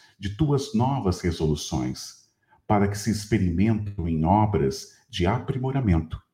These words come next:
e de amor. Reconhecendo a origem na fonte de todas as perfeições, é natural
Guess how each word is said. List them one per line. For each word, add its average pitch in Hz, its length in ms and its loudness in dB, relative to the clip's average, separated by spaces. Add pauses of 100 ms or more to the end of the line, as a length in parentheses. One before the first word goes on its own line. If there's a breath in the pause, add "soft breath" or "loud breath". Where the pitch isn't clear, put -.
(120)
e 90 80 2
de - 120 4
amor. 80 420 0 (880 soft breath)
Reconhecendo 175 840 4
a 131 120 0
origem 110 540 2
na 85 120 -2
fonte 104 440 0
de 73 120 -4
todas 104 520 2
as 73 140 -4
perfeições, 78 960 0 (300 loud breath)
é 104 120 6
natural 135 640 2